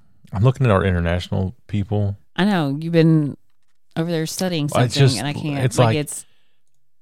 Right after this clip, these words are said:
Speaker 1: you know, uh, looking in India at the seven cities, which I can't, I don't even wanna pronounce.
Speaker 2: Please don't.
Speaker 1: If you're in
Speaker 2: Don't,
Speaker 1: Brussels,
Speaker 2: don't say anything.
Speaker 1: Fi-, uh, Cal-,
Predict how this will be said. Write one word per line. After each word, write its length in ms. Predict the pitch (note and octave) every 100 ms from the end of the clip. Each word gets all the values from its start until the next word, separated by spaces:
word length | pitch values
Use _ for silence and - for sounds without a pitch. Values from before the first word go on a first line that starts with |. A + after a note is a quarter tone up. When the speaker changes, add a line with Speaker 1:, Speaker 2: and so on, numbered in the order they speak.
| - _ _ _ -
Speaker 1:
you 120 | A#2
know, 300 | G#2+ F#2+ F#2
uh, 600 | F#2 G#2 G2 - - - - - - - - - - - - -
looking 400 | - A#2 G#2+ A2
in 220 | G2+ F#2 -
India 580 | A#2 A#2+ G#2+ F2 F2 F2+
at 200 | - G2
the 200 | G2 F#2
seven 500 | F#2 - A2 G2+ G2+ F#2
cities, 640 | - G2+ G2 F#2 F#2 - - - _ _ _ _ _ _ _ _ _ - G2+
which 240 | E2+ -
I 100 | D2+
can't, 260 | - - -
I 60 |
don't 120 | G1+ G1+
even 100 | G1+
wanna 140 | E2+
pronounce. 440 | - D#2+ D#2 G#2 -
Speaker 2:
Please 280 | - A2+
don't. 360 | - A#1 - -
Speaker 1:
If 40 | -
you're 120 | G2+
in 60 | F2
Speaker 2:
Don't, 40 |
Speaker 1:
Brussels, 560 | G2 F#2+ G2+ G2+ F#2+ - - _ _
Speaker 2:
don't 180 | - -
say 160 | - -
anything. 280 | - - B2+ - -
Speaker 1:
Fi-, 320 | - - -
uh, 260 | - - F2+
Cal-, 320 | - G2+ F#2+